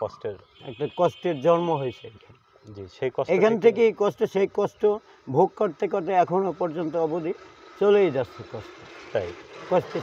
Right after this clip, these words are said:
Speaker 2: সীমা নেই।
Speaker 1: তো, আহ, সেরকম একটা, মানে, আরেকটা কষ্টের গান যদি দু চার লাইন শোনাতেন দর্শকদের, যে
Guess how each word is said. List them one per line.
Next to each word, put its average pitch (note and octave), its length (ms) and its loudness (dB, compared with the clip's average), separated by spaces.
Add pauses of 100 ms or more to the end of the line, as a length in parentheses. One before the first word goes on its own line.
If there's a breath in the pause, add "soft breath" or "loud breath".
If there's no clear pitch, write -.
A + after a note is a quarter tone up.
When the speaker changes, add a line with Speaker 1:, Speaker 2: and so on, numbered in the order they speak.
Speaker 2:
সীমা D3 240 -4
নেই। G2+ 300 -12 (380)
Speaker 1:
তো, B2 320 4 (840)
আহ, A2 320 -12
সেরকম D#3+ 300 -4
একটা, D3+ 320 0
মানে, B2+ 240 -6
আরেকটা C#3+ 320 0 (100)
কষ্টের D3+ 340 -4 (220)
গান B2 220 0
যদি A2+ 220 -8
দু A2 140 -14
চার A#2+ 180 -8
লাইন A2 160 -8
শোনাতেন G2+ 460 -12
দর্শকদের, F2+ 480 -12 (920)
যে B2 220 2